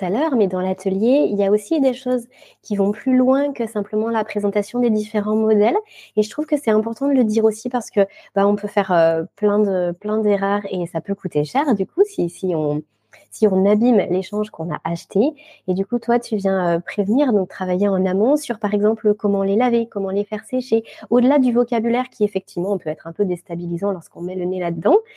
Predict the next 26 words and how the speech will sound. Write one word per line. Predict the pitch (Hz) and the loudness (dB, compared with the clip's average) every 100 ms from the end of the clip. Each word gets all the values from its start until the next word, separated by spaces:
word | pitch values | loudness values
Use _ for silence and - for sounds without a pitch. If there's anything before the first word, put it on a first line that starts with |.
| - - - 196 | -20 -20 -6 2
euh, | 196 190 | 2 2
c'est | 208 | 0
vrai | 220 285 | 0 0
que | 214 | -2
pour | - 208 | -4 -4
avoir, | 202 220 208 | 0 0 0
euh, | 190 175 | 0 0
visionné | 180 196 208 220 | -2 -2 2 2
ton | 240 208 | 2 -2
atelier, | 196 - 196 247 | -2 -2 0 0
je | 220 | 0
l'ai | 190 | -2
trouvé, | - 196 202 226 208 | -4 -4 0 2 0
euh, | - | -2
extrêmement | 233 - - 233 226 214 208 | -4 -6 -10 -4 0 0 0
complet. | - 214 208 - 269 415 _ _ _ - | -2 -4 -2 0 0 0 _ _ _ 2
Et | 214 220 208 202 | 4 4 2 0
là | 240 285 247 | -2 -2 -6
où | 226 | -8
c'est, | - 226 220 | -4 -2 0
euh, | 202 190 | 0 -2
c'est | 185 208 | -6 -12
super, | - 208 285 | -10 -6 -6
c'est | - 208 | -4 -8
que | |
finalement | - 208 208 226 | -2 0 2 0